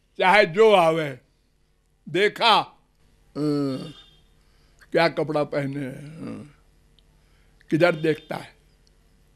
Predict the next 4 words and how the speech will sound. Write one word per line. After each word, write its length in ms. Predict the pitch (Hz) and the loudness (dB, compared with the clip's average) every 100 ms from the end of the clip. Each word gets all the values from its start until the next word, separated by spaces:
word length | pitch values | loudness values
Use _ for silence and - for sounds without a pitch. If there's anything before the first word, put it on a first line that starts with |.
| _ _ _ _ _ _ _ _ - | _ _ _ _ _ _ _ _ -2
क्या 140 | 165 | 0
बोलता 420 | 147 139 131 - | 0 -4 -4 -10
है, 240 | 127 - _ _ _ _ _ _ _ _ _ _ _ _ _ _ _ _ _ _ _ _ _ | -14 -14 _ _ _ _ _ _ _ _ _ _ _ _ _ _ _ _ _ _ _ _ _
क्यों, 140 | 190 | -10